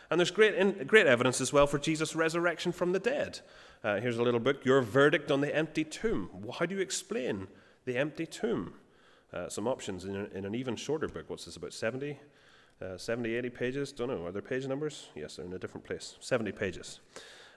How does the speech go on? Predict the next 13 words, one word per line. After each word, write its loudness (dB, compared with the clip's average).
Uh, -4
great 2
evidence 2
for -2
Jesus' 0
resurrection 0
from -6
the -2
dead. -2
How -2
encouraging 0
for -2
us. -10